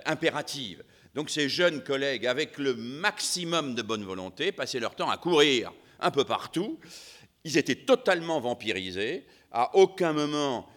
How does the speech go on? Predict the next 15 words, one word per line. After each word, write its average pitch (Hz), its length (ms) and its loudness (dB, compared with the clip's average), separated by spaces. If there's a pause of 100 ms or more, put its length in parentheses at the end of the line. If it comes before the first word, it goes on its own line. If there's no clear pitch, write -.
(220)
ils 127 180 -4
ne 127 80 0
pouvaient 120 420 -4
se 104 200 -6
poser 104 960 -2
et, 107 220 -4 (100)
bien 113 340 0
évidemment, 92 580 -6 (100)
ils 107 220 -8
ne 101 140 -4
favorisaient 107 680 -2
pas 170 280 -2
cette 104 320 -8
construction 120 760 -8
de 101 220 -8